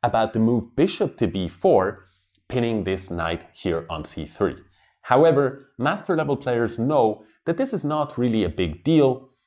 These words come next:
It is the main move in the Taimanov, but white can simply combat it with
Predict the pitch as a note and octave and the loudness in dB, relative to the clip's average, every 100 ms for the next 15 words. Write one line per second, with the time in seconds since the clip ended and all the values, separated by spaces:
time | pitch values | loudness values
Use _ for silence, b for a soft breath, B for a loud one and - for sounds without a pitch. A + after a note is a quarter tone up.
0 | b - A2 - A3+ A3 D3 B2 G2+ A#2 | b -4 -2 0 0 0 -2 -2 -2 0
1 | A3 D#3+ A2 G2 F#2 - F2+ E2 E2+ F#2 | 0 0 -4 -6 -6 -6 -6 -4 -2 -2
2 | A#2+ - b b b - G3+ - A#2 C3+ | -4 -10 b b b 2 2 0 0 2
3 | C#3+ C#3 - A2+ - A#2 A2+ G2 - G2+ | 2 -2 -4 -4 0 -2 -2 -6 -4 -2
4 | G2 F#2 F2+ F2+ - - F#2+ | 0 0 -2 -4 -8 -8 -6